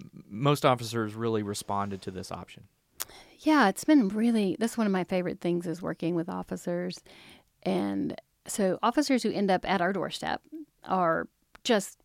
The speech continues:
Speaker 2: I mean, I hate to use the H word, but they are heroes. It's a little
Speaker 1: Yeah.
Speaker 2: cliche, but they are. They find people, they're patient. It takes a long time to talk to somebody who is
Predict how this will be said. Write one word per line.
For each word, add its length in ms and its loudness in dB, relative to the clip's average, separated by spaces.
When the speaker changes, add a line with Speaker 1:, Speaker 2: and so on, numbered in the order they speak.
Speaker 2:
I 140 4
mean, 260 0
I 60 -10
hate 300 -2
to 60 -4
use 220 0
the 80 -2
H 180 0
word, 140 0
but 140 -8
they 120 4
are 120 4
heroes. 600 10
It's 160 -4
a 60 2
little 140 6
Speaker 1:
Yeah. 60 2
Speaker 2:
cliche, 280 4
but 160 0
they 160 0
are. 320 -2
They 160 -2
find 260 2
people, 300 -2
they're 140 -6
patient. 640 -2
It 80 -10
takes 220 -6
a 60 -4
long 340 -2
time 240 -6
to 80 -8
talk 340 -10
to 120 -16
somebody 500 -6
who 180 -8
is 240 -8